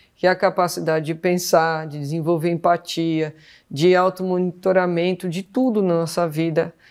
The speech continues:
É a nossa grande área de comando. Por isso que crianças que já sofreram abuso físico, av-, abuso verbal, psicológico,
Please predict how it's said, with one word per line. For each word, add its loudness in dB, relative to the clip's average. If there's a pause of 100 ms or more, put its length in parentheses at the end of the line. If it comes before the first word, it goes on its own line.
(120)
É 0
a 4
nossa 2
grande 4
área 0
de -6
comando. -4 (440)
Por 4
isso 2
que -4
crianças 0
que -4
já 0
sofreram 0
abuso 0
físico, -2 (320)
av-, 2
abuso 4
verbal, 2
psicológico, 0